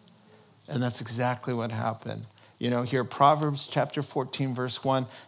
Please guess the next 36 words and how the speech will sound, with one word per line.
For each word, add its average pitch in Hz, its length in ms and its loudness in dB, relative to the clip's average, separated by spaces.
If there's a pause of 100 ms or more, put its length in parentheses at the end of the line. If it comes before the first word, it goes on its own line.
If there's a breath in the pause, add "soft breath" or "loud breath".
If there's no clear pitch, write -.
(140)
puts 208 260 0
it 190 120 6
in, 127 440 0
in 127 180 2
a 117 60 2
female 131 520 4
version, 123 480 2
but 113 140 4
it - 120 -6
could 117 220 -2
be 117 340 -2
either 110 220 0
way. 113 380 2 (380 loud breath)
But 117 280 2
it 127 200 0
says, 127 380 4
"The 127 240 0
wise 143 480 6
woman 139 320 4
builds 131 320 0
her 131 120 0
house, 123 680 -2 (540 loud breath)
uh, 110 140 -2
but 117 260 2
with 120 200 0
her 113 320 0 (120)
own 135 220 2
hands, 123 500 2
the 107 120 -6
foolish 117 420 -2
one 104 400 0
tears 104 400 -2
hers 104 520 -6 (200)
down." 104 440 -6 (380 loud breath)
You 135 140 -2
know, 131 360 4